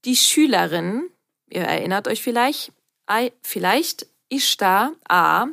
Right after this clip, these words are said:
hatte ja bereits am Montagmorgen gesehen, wie ein Mädchen in ein Auto gezerrt wurde. Sie erzählte das dann ihrer Lehrerin, aber ihre Lehrerin nahm das nicht ernst. Ishtar berichtet dennoch zu Hause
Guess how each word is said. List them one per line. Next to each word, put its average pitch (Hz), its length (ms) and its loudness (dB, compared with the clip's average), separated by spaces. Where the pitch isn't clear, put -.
hatte - 300 -4
ja 214 160 2
bereits 180 480 -2
am 165 140 -2
Montagmorgen 180 760 -4
gesehen, 175 540 -6
wie 185 100 -4
ein 156 180 -4
Mädchen 160 420 -6
in 226 280 -6
ein 262 240 -4
Auto 151 300 0
gezerrt - 480 -6
wurde. 80 400 -6
Sie - 140 -4
erzählte 339 400 2
das 190 160 0
dann 185 140 -4
ihrer 170 220 -2
Lehrerin, 190 680 -2
aber 170 180 -4
ihre 170 160 -4
Lehrerin 190 680 -4
nahm 160 280 -4
das 202 200 -4
nicht - 200 -8
ernst. - 580 -8
Ishtar 185 600 0
berichtet 180 520 -4
dennoch 190 440 0
zu 180 220 -4
Hause 185 600 2